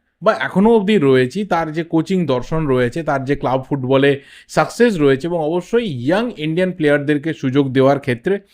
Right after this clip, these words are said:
বা বহু ইয়াং ইন্ডিয়ান প্লেয়ারদেরকে এস্টাবলিশ করার ক্ষেত্রে তার যে ভূমিকা,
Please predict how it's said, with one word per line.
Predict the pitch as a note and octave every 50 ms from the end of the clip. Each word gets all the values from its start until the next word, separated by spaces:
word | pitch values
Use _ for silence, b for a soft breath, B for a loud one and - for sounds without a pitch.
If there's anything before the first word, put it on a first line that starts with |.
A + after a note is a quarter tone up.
| b b b b -
বা | B2+ B2+
বহু | A#2+ C#3 D3+ D#3 G#3 C#4 C4+ D#3 - B B B -
ইয়াং | B2+ C#3 E3 F#3 F#3+ F3
ইন্ডিয়ান | C#3 C#3+ D3 D#3 E3 E3 E3
প্লেয়ারদেরকে | - D3 C#3+ D3 D3+ D3 C#3 D#3 D3+ C#3+ C#3 E3 D#3+ D#3+
এস্টাবলিশ | D#3+ - B2 C3+ B2+ - _ E3 D#3 C#3+ C3 B2+ E3 A#3 B3+ A#3+ -
করার | - D#3+ D3 D3 D3+ D3+ C#3
ক্ষেত্রে | - C3+ B2+ A2+ - D#3+ F3+ F3
তার | F3 - C#3 D3 D#3 D#3 D3
যে | C#3+ E3 D3+
ভূমিকা, | A#2+ - C#3 F3 A#3 B3+ G3+ - A2+ A2+ -